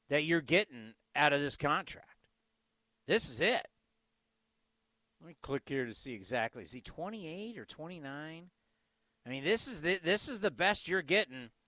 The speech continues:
and you're <laughs> paying him. I mean, it's the nu-, he's twenty-eight years old. I don't know when his birthday is, but he's twenty-eight. You, you,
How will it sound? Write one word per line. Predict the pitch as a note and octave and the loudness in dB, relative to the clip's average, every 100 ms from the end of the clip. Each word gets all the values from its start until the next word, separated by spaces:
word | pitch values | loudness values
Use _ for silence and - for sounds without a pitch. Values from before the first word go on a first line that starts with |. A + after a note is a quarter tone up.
| _ | _
and | A#2+ C3 C3 B2+ C3+ | -4 0 2 2 0
you're | A3 | -4
<laughs> | - - | -2 0
paying | G#3 G3 - | 2 0 -2
him. | D3 C3+ C#3+ - - - - _ | -4 -4 -6 -18 -20 -20 -20 _
I | D3 | 2
mean, | D3+ D#3 - | 4 2 0
it's | E3 - | -4 -2
the | E3 D#3+ | 2 4
nu-, | F3 F3 | 4 0
he's | D#3 C#3+ | -2 -2
twenty-eight | - G3+ A3+ G#3+ F#3 D#3 | -2 0 2 2 0 2
years | D3 A#2+ | 0 2
old. | C3 A2+ F#2 F2+ _ _ _ _ | 4 2 0 -8 _ _ _ _
I | D3 E3 | 2 4
don't | D#3+ | 4
know | D3+ | 2
when | C#3+ C#3 | 2 2
his | B2 | 0
birthday | G2+ B2 A#2 A2 F#2 F2 E2+ | 0 0 0 -4 -6 -6 -12
is, | E2 - _ _ _ _ _ _ _ - | -14 -18 _ _ _ _ _ _ _ -6
but | C#3+ | -6
he's | B2+ | -6
twenty-eight. | - A#3+ A#3+ E3+ F#3 D#3 - _ _ _ _ _ _ _ _ _ _ _ _ _ _ _ _ _ _ _ _ _ _ - | -4 -4 -2 0 2 0 -2 _ _ _ _ _ _ _ _ _ _ _ _ _ _ _ _ _ _ _ _ _ _ -10
You, | A#2+ F3+ | -2 -2
you, | D3+ F3+ | 2 2